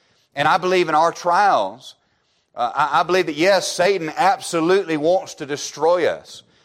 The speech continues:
for no other reason than the fact that he is the destroyer. He's a murderer from the beginning. He's a liar. He hates us with a passion, especially God's people.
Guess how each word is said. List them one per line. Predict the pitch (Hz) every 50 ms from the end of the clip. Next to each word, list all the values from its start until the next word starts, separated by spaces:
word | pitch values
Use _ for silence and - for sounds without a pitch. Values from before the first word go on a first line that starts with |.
| _ _
for | - 151 151
no | 156 180 208 226
other | 214 190 180
reason | 170 185 196 214 202 170 170 175 165 160 156
than | 143 147
the | 156 147
fact | - 175 175 185 180 143
that | 143
he | 151 165 175
is | 190 190 175
the | - 160 170
destroyer. | 151 160 156 - - - 175 202 220 190 117 101
He's | 120 139 151 -
a | 156
murderer | 147 151 160 180 208 202 170 151 - - - _
from | - 135 143 156 160
the | 156
beginning. | 147 160 156 147 170 185 185 151 123 113
He's | 123 135 131
a | 147
liar. | 139 147 151 170 185 170 135 113 101 - - - _ _
He | _ - 156 175 180 180
hates | 170 - 170 160 175 175 170 131 - -
us | 127 139 143 147 147 147 143 - - - _ _ _ _ _
with | 113 110
a | 110
passion, | 110 - - 135 127 120 110 - - - - _ _ _ _ _ _ _ _ _ _
especially | - - - 175 185 180 - - 170 160
God's | 139 147 139 135 131 120 -
people. | - 131 113 98 - _ - -